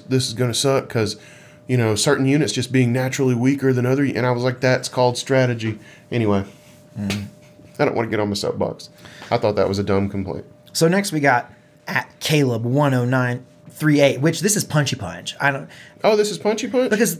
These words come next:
Speaker 2: yeah, we, this is getting handles.
Speaker 1: Oh, man.
Speaker 2: But I don't know. I, I just recognize the, the user image.
Speaker 1: Oh,
Speaker 2: This is,
Speaker 1: yeah.
Speaker 2: this is Punchy
Speaker 1: The
Speaker 2: Punch.
Speaker 1: Dragon, Dragonite or whatever?
Speaker 2: Uh, is that, uh, I don't, is that, it's a Pokemon? I can't.
Speaker 1: I think it's Dragonite.
Speaker 2: Dragonite, okay.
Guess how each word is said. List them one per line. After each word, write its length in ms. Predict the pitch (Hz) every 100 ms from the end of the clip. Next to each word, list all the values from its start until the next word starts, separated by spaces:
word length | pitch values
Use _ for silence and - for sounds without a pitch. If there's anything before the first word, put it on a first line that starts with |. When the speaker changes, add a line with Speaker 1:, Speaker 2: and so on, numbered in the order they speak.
| -
Speaker 2:
yeah, 440 | 175 285 214 120 -
we, 180 | 160 190
this 340 | 175 151 196
is 60 | 170
getting 220 | 160 170
handles. 520 | 135 156 147 117 98 -
Speaker 1:
Oh, 260 | 117 104 95
man. 320 | 92 95 92 - - - -
Speaker 2:
But 120 | - -
I 60 | 90
don't 100 | 85
know. 140 | 76 - -
I, 340 | 165 - - - - - _ -
I 100 | 156
just 180 | 151 123
recognize 800 | 139 165 160 147 143 135 120 117
the, 120 | 120 120 123
the 120 | 120
user 340 | 123 139 113
image. 200 | 104 101
Speaker 1:
Oh, 160 | 123 139
Speaker 2:
This 160 | 139 135
is, 60 |
Speaker 1:
yeah. 160 | 147 160
Speaker 2:
this 200 | 160 165
is 100 | 143
Punchy 280 | 120 101 -
Speaker 1:
The 60 | 123
Speaker 2:
Punch. 120 | 117
Speaker 1:
Dragon, 400 | 117 120 123 117
Dragonite 560 | - 117 120 131 135 143
or 100 | 139
whatever? 300 | 143 147 - 123
Speaker 2:
Uh, 180 | 117 - - - - -
is 120 | 139
that, 200 | 123 110
uh, 220 | 107 101 123 - - - - - _ - 175 - -
I 120 | 135
don't, 260 | 151 143 - -
is 100 | -
that, 100 | 131
it's 120 | 131
a 20 | -
Pokemon? 400 | 156 156 151 147
I 120 | 151
can't. 140 | 139
Speaker 1:
I 40 | 131
think 160 | 151
it's 120 | 139
Dragonite. 580 | - 107 123 101 85 -
Speaker 2:
Dragonite, 420 | 113 110 101 101 131
okay. 240 | 123 92